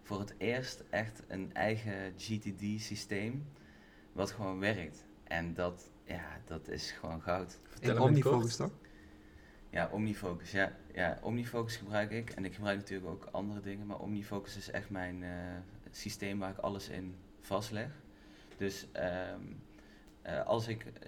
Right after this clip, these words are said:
Speaker 1: ik, ik ben met, met, met vijf, zes projecten bezig op het werk en daar komen,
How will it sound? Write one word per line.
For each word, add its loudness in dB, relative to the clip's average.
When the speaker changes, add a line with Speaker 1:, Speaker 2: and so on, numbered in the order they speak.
Speaker 1:
ik, -2
ik -2
ben 4
met, -2
met, -2
met -2
vijf, 4
zes 0
projecten -2
bezig 0
op -6
het -6
werk -2
en -4
daar -2
komen, 0